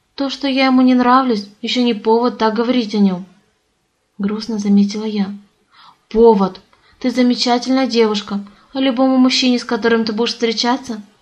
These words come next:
повезёт». Снова взглянув на подругу,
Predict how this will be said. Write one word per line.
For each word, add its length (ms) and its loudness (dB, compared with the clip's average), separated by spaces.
повезёт». 640 -2
Снова 480 -4
взглянув 480 -4
на 100 -2
подругу, 600 -2